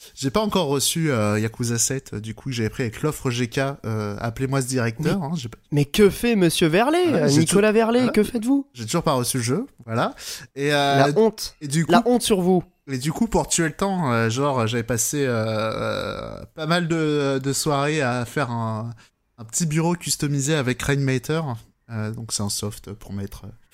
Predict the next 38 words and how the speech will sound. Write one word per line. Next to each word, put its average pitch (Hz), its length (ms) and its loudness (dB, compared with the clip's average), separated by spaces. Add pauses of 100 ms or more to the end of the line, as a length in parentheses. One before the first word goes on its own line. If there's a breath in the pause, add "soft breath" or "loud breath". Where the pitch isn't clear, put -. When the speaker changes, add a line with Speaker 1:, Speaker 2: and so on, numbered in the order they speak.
(540 loud breath)
Speaker 1:
pour 131 140 -6
faire 175 160 2
des 170 80 2
bureaux 139 240 2
personnalisés, 127 640 2
bref, 135 400 0
euh, 123 80 0
sur 113 120 -8
son - 140 -4
P 123 160 0
C. 180 260 0 (360 loud breath)
Et 131 80 -8
tu 139 100 0
vois, 160 140 2
genre, 143 140 0
c'est - 120 2
vrai 180 140 2
que 175 100 0
je 135 100 -2
me 160 60 2
faisais 156 220 0
chier 196 260 -2
à 160 60 0
mettre 139 240 0
les 135 80 -2
trucs - 200 -6
au 139 60 -2
pixel - 420 -6
près 214 520 -6
et - 40 -6
tout, 202 180 -12
machin, 196 420 -6
changer 135 280 -6
chaque - 220 -6
Speaker 2:
Oh, - 20 -4
Speaker 1:
paramètre. 135 440 2
Speaker 2:
purée. 127 200 -4 (440)
Speaker 1:
Voilà. 104 420 -2